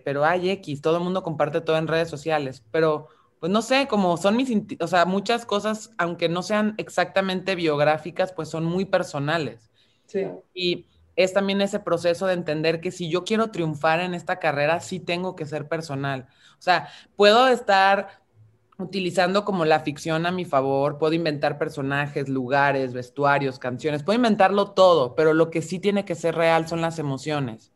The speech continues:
Speaker 2: Ujú.
Speaker 1: Y entonces eso ha sido un gran reto. O sea, en el tema, de hecho, también por eso empecé a acudir a terapia, porque yo quería escribir una película que no fuera una moraleja, ¿sabes? Donde no hubiera
Speaker 2: Ujú.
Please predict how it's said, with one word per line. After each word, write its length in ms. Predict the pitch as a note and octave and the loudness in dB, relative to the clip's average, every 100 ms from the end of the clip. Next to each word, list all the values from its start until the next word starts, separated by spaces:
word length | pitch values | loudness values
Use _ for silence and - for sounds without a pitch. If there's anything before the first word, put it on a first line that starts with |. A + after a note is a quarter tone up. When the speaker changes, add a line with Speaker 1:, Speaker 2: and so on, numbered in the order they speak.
| _ - | _ -8
Speaker 2:
Ujú. 200 | G3+ F3+ | -6 -4
Speaker 1:
Y 80 | F#3+ | -4
entonces 500 | F3 F3 E3+ G3+ G3+ | -2 -2 -2 -6 -2
eso 460 | G3+ G3 G3 G#3 G#3 | 2 2 2 2 4
ha 80 | F#3 | 2
sido 260 | F#3 G3 F#3 | 0 -2 0
un 160 | F#3 | 0
gran 420 | F3+ F3+ F3+ F3 E3 | 2 4 4 2 0
reto. 440 | D#3+ D#3+ B2+ A#2 - - _ _ _ | 0 0 -6 -10 -16 -20 _ _ _
O 40 | |
sea, 220 | - D3+ - | 0 0 2
en 140 | D#3+ E3 | 0 -2
el 120 | D#3+ | 2
tema, 520 | E3+ F#3+ G3+ F#3+ F3 E3+ | 2 2 2 2 0 -2
de 100 | F3+ | -2
hecho, 200 | B3+ A3 | 0 2
también 260 | G3 F3+ | 2 2
por 140 | F3+ F#3+ | 0 0
eso 160 | F#3 | 2
empecé 480 | G3 - D#3+ - D#3+ | 0 0 -2 2 4
a 80 | E3+ | 4
acudir 440 | E3 E3 D3 D3 D#3 | 4 0 -2 2 2
a 120 | D#3+ | 2
terapia, 440 | D3 D#3+ D#3+ C3 | 2 2 2 -4
porque 280 | C3+ C3+ C#3+ | -4 -6 -4
yo 160 | D3+ D3+ | -4 -2
quería 560 | F3 E3+ D#3+ E3 E3 _ - | -2 2 2 0 -4 _ -6
escribir 540 | D#3 D#3 - C#3+ D#3+ F#3 | -4 -4 -4 -2 0 0
una 240 | G3 F#3+ | 0 0
película 680 | D3+ D#3+ D#3+ D#3 D#3+ - - - - _ | -2 -2 -4 0 2 0 -8 -20 -20 _
que 100 | F3+ | 0
no 100 | F3+ | 0
fuera 220 | G3 G#3+ A3 | 4 4 6
una 160 | A3 | 4
moraleja, 640 | E3+ C#3 B2+ D#3 F3 - - - | 2 2 2 2 0 -8 -18 -4
¿sabes? 280 | C#3+ E3 | 0 0
Donde 240 | E3+ D#3+ D#3 | 0 0 2
no 140 | F3 | 2
hubiera 360 | F#3 G#3 G#3+ G#3+ | 4 6 4 2
Speaker 2:
Ujú. 100 | - | -6